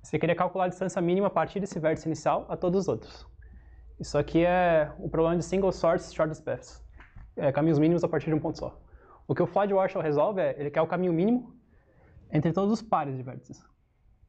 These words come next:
Ele é um pouco diferente. Como é que ele funciona?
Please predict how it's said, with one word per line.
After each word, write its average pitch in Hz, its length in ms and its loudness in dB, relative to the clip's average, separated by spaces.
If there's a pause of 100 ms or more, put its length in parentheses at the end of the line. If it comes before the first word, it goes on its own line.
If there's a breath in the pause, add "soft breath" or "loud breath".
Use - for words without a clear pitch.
(1160)
Ele 139 100 0
é 143 40 2
um 139 40 0
pouco 147 140 0
diferente. - 440 -2 (1700 soft breath)
Como 214 160 2
é 254 60 2
que 254 80 -4
ele 247 80 0
funciona? 151 500 -4